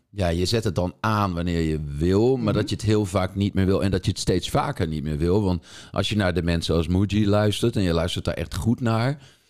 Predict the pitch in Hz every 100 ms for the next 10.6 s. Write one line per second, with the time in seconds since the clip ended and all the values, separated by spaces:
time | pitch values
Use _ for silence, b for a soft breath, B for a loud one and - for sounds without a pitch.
0 | B - 92 95 87 90 - - 95 90
1 | - 98 - 101 107 113 110 107 101 -
2 | 98 - 104 98 92 90 92 92 104 117
3 | - 92 92 - - 95 92 139 - -
4 | b b b b b 92 90 90 87 87
5 | 87 87 85 b b _ _ - 85 85
6 | 82 85 82 82 82 82 82 78 82 76
7 | 78 80 82 - 78 80 82 80 - 80
8 | 82 78 - 85 113 104 87 85 - -
9 | 87 123 - - 110 160 185 117 98 92
10 | 101 92 92 85 90